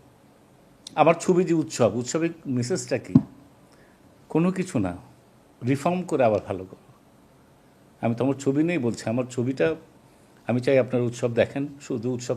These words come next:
না, প্রত্যেকটা ছবি দেখেন, ভুল বোঝাবুঝির অবসান হোক, সেটা চাই। এবং আমার বিশ্বাস, যদি অনেস্টলি দেখেন,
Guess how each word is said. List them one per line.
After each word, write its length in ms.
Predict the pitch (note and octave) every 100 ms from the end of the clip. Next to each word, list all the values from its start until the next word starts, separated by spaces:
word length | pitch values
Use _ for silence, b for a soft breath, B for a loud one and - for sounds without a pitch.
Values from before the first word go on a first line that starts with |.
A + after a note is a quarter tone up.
| B2
না, 40 | A2
প্রত্যেকটা 360 | - A#2+ B2 B2 -
ছবি 180 | A2 A#2 G2+
দেখেন, 240 | - A#2+ - b b b b b b - _
ভুল 160 | A2+ D3+ C3+
বোঝাবুঝির 440 | C#3 B2+ B2+ A#2+ G#2+
অবসান 240 | G2 A2 F#2
হোক, 100 | F2+ -
সেটা 180 | G2 F#2
চাই। 120 | F2+ F#2 - - -
এবং 140 | E3+ F3
আমার 140 | F3+
বিশ্বাস, 380 | E3 - F3+ F3 - b b b b b b - -
যদি 140 | C#3+ C3+ C3+
অনেস্টলি 340 | D3 D#3 - E3+
দেখেন, 240 | B2 B2